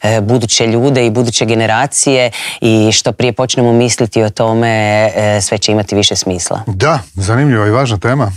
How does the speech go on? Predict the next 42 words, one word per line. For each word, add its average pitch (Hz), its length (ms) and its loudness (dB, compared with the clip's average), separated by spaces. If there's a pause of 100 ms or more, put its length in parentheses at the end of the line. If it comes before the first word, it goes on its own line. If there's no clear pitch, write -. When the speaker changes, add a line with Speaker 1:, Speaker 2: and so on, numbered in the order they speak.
Speaker 1:
Mhm. 139 380 -2
Speaker 2:
A 98 60 -4
mislim 117 260 -2
da 110 80 -2
se 113 120 -2
bitno 127 280 0
razlikuje 107 420 0
pristup 113 340 -2
toj 104 180 0
temi 110 300 -2
od, 90 180 -4
e, 98 40 -2 (720)
podneblja 92 520 -4
iz 87 100 -6
kojeg 95 240 -4
čovjek 98 260 -4
dolazi. 90 420 -2 (280)
Speaker 1:
<laughs> - 320 -2
Pa 190 100 2
to - 200 0
sigurno, 180 540 0
da. 165 200 0
Speaker 2:
<laughs> 165 40 0
Speaker 1:
Mislim 180 220 0
da 151 60 2
imamo 165 220 2
ovdje 156 200 0
specifičnu 135 560 -4
situaciju. 135 760 0 (360)
E, 127 200 2
mislim, 151 320 2
e, 151 340 0
svaka 196 260 -2
ta 202 120 -2
tema 196 320 2
može 185 300 2
biti 170 260 0
obrađena 165 440 0
na 147 120 0
taj 151 220 2
jedan, 151 240 2
e, 127 400 2